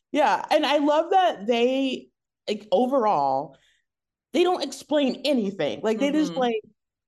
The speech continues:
Speaker 1: yeah, of course she would be, you know, she would be confused for Lady Holiday. There's no question about that. No one is
Speaker 2: Right.
Speaker 1: gonna correct you.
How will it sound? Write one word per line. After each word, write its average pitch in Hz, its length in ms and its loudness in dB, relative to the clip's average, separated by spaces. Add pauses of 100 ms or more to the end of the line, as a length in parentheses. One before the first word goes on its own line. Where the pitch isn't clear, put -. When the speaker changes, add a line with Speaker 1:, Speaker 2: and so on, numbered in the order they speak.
(280)
Speaker 1:
yeah, 202 420 -2
of 240 200 -4
course 285 480 -2
she 247 200 -6
would 220 260 -4
be, 185 640 -6 (280)
you 226 120 0
know, 151 340 0
she - 220 -8
would 254 220 0
be 214 200 -6
confused 175 480 -8
for 165 100 -6
Lady 139 220 -4
Holiday. 120 500 -4 (200)
There's 240 160 -2
no 247 120 2
question 175 460 -6
about 147 280 -2
that. 139 180 -2
No 180 160 -2
one 220 220 0
is 214 80 -4
Speaker 2:
Right. 208 80 -20 (120)
Speaker 1:
gonna 156 100 -16
correct 135 480 -4
you. 123 580 -2